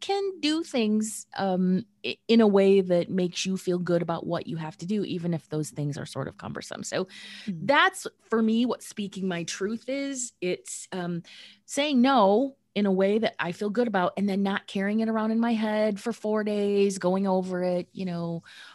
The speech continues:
Speaker 1: all of that stuff. It, but like I said, it's different for different people.
Speaker 2: Mm-hmm.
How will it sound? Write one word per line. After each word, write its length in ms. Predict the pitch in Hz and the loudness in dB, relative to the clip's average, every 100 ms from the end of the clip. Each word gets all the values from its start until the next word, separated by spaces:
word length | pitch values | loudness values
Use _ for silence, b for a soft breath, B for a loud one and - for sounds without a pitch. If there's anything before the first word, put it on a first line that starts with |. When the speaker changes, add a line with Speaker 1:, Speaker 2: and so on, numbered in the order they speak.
| B - | B -6
Speaker 1:
all 220 | 185 185 | -4 -2
of 60 | |
that 220 | 175 180 - | -2 -4 -8
stuff. 220 | 151 - | -12 -4
It, 80 | 196 | -4
but 120 | 190 214 | -2 -4
like 100 | 220 | -4
I 40 | |
said, 180 | 214 226 | -4 -4
it's 120 | 139 | -6
different 240 | 170 175 - | -6 -8 -6
for 100 | 170 | -6
different 220 | 170 - | -6 -8
people. 380 | 185 - - - _ _ - | -10 -10 -14 -14 _ _ -2
Speaker 2:
Mm-hmm. 440 | 220 196 214 214 | 0 2 2 2